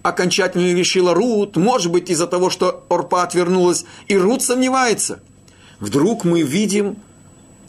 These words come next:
твёрдость, решительность. И Рут говорит: «Не рань меня». Ливгоа — это буквально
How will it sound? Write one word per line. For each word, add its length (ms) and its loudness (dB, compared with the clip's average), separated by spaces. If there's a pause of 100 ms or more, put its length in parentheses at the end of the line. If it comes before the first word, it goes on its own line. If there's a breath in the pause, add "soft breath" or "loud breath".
(380)
твёрдость, 680 -2 (480)
решительность. 840 -2 (260 loud breath)
И 100 0
Рут 220 2
говорит: 560 0 (560 loud breath)
«Не 220 2
рань 340 2
меня». 500 0 (1200 loud breath)
Ливгоа — 920 2
это 200 0
буквально 720 0